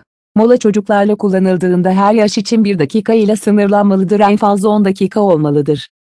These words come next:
Bundan daha fazla olduğunda niçin ara verildiğini çocuk unutabilir. C R. Uygulamalı davranış analizi, uda, davranış değiştirme ile ilgili modern bir terimdir.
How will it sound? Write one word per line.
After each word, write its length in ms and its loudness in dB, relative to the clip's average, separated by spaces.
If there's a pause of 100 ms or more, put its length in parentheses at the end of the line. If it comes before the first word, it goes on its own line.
(180)
Bundan 400 4
daha 200 0
fazla 340 0
olduğunda 460 2
niçin 360 2
ara 220 4
verildiğini 460 0
çocuk 360 -2
unutabilir. 560 0
C 340 2
R. 120 -4 (320)
Uygulamalı 580 0
davranış 440 2
analizi, 540 2 (140)
uda, 360 0 (180)
davranış 520 2
değiştirme 540 0
ile 180 2
ilgili 280 -2
modern 420 2
bir 100 0
terimdir. 540 -4